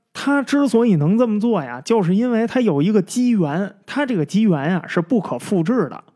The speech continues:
为什么呀？因为他的那个姓儿跟卡内基当时那个钢铁大亨这个家族的名字呀，非常的接近。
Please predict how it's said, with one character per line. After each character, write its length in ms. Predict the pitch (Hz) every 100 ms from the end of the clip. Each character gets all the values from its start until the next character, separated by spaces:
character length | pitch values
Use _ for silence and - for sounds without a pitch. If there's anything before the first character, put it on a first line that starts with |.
| -
为 240 | 185 175
什 100 | 143
么 100 | 123
呀？ 240 | 135 123 - - - _
因 180 | 226 262
为 120 | 247
他 280 | - 269 254
的 80 | 226
那 160 | 226
个 120 | 220
姓 300 | 202 - 302
儿 160 | 214 - _ _
跟 200 | - 233 208
卡 340 | - 147 131
内 240 | 165 190
基 260 | 156 214 233 -
当 240 | - 233 220
时 220 | 170 180
那 120 | 208
个 140 | 156 135
钢 260 | 220 233
铁 200 | 190 135
大 240 | 139 156 151
亨 280 | 233 240 214 -
这 200 | 247 143
个 140 | 127
家 260 | 226 214 208
族 200 | 165 190
的 80 |
名 320 | 156 127 127 185
字 60 |
呀， 200 | 139 87 - _ -
非 400 | - 269 262 233
常 220 | 160 202
的 120 | 160
接 280 | - 226 240
近。 260 | 233 -